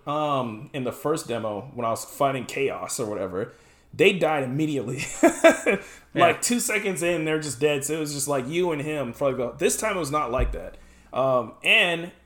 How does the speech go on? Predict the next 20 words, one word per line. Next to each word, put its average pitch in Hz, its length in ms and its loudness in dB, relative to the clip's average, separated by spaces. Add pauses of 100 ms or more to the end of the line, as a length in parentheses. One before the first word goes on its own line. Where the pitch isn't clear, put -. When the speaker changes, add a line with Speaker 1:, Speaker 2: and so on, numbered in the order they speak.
(420)
Speaker 1:
um, 151 380 -2
another 156 360 0
reason 147 280 0
why 131 140 2
they 127 120 0
died 123 300 0
so 120 140 0
quick 117 260 -4
is 107 80 -8
because 110 320 -6
you 110 60 -10
couldn't 123 260 -8
change 123 260 -6
anything 135 300 -4
on 143 120 -4
them 147 80 -6
in 143 60 -6
the 139 60 -6
first 143 240 -4
one. 170 180 -6